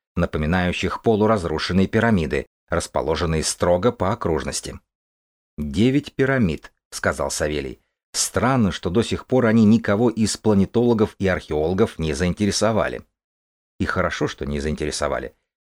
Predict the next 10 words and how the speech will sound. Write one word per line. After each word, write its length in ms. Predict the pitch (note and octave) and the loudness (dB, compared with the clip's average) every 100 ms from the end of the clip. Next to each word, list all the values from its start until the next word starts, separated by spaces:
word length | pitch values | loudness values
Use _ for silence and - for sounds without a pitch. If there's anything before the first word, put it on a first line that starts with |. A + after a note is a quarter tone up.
| - | -20
В 80 | - | -4
первую 360 | A2 A2+ G2+ F#2+ | 0 2 4 4
очередь 400 | A#2 - F2 - | 2 0 -4 -6
такими 340 | E2 - G2 | -6 0 0
вещами 460 | E2 E2 A#2 A2+ F2+ | 0 -2 2 2 2
должна 340 | E2 D2 G#2 | 0 0 0
заниматься 540 | F2+ F2 E2 G2+ - | 2 0 0 -2 -2
безопасность. 840 | G2+ F#2 F#2 - A3+ - - - _ _ _ _ _ _ _ | -2 0 -2 -2 -4 -4 -8 -12 _ _ _ _ _ _ _
Сам 360 | - - A2 D2+ | -4 0 0 0
знаю, 320 | D2 C#2+ C2+ | -2 -4 -6